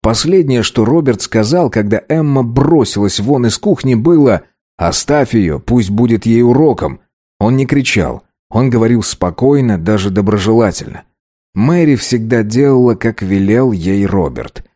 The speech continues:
И видеть ее фигуру на фоне серого неба – как будто растолстевшую, потому что она закуталась от холода, было почти так же поразительно, как видеть Эбигейл Ментл,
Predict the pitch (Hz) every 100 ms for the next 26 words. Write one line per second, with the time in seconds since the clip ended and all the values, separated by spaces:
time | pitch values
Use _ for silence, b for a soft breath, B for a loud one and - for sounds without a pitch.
0 | _ - 104 143 196 165 147 - 110 110
1 | 185 - 139 113 170 190 123 101 - 143
2 | 120 98 - 143 117 101 101 139 151 92
3 | 80 b _ - 104 101 139 139 - 90
4 | - b 87 110 - 98 95 - - 143
5 | 123 - 80 67 - 87 98 104 - 98
6 | 98 95 104 131 123 90 90 101 92 -
7 | 104 73 60 - _ _ _ 117 185 226
8 | 123 117 - 202 147 170 120 104 - 104
9 | 196 143 208 120 98 85 95 - 156 151
10 | 113 - - 143 139 131 127 127 127 117
11 | 117 90 90 -